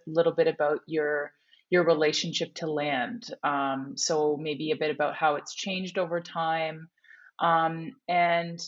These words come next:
this idea of, um, or maybe, you know, process, principles, practice of, of rematriation, um, if there's, if there's ways in which you wanna connect rematriation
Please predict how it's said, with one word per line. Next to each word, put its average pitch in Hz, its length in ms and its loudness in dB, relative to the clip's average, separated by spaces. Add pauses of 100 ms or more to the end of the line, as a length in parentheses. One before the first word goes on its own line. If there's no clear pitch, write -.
(840)
this 196 260 2
idea 233 640 4
of, 185 560 -2 (220)
um, 165 800 -8
or 190 100 -2
maybe, 190 560 -6
you 175 160 -6
know, 165 140 -4 (420)
process, 190 840 0
principles, 175 720 -4
practice 170 560 -2
of, 165 160 -2 (100)
of 156 180 -2
rematriation, 156 1200 0 (100)
um, 151 340 2
if 156 220 -2
there's, 156 420 4
if - 140 0 (100)
there's 151 400 2
ways 151 300 4
in 151 160 -4
which - 340 -2
you 160 220 -2
wanna 147 500 0 (320)
connect 160 760 0 (400)
rematriation 156 1160 0